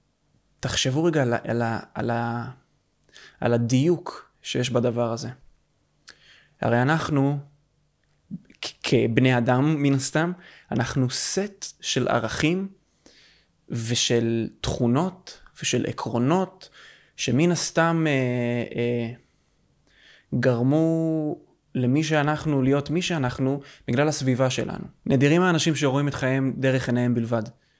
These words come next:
זאת אומרת שכל מה שאנחנו למדנו, כל מה שאנחנו מאמינים, כל מה שאנחנו חושבים, זה בגלל שזה משהו שאנחנו כבר שמענו. כביכול, מה שאני מנסה להגיד,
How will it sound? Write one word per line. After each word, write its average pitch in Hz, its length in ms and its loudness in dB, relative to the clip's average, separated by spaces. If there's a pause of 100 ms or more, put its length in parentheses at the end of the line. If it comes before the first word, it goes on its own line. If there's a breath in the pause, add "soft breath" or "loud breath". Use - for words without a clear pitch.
(240)
זאת 127 200 0
אומרת 139 220 4
שכל - 300 2
מה 160 120 4
שאנחנו 127 640 2
למדנו, 135 640 2
כל 139 120 0
מה 143 80 2
שאנחנו 123 560 0 (340 loud breath)
מאמינים, 120 720 2 (440 soft breath)
כל - 100 -4
מה 151 100 2
שאנחנו 127 360 0
חושבים, 131 540 -2 (1000 soft breath)
זה 117 180 0
בגלל 123 240 4
שזה 160 280 0
משהו 147 280 0
שאנחנו 123 360 -2
כבר 123 120 2
שמענו. 127 380 2 (600)
כביכול, 139 480 2 (340 soft breath)
מה 160 80 4
שאני 170 160 4
מנסה 139 320 2
להגיד, 139 440 0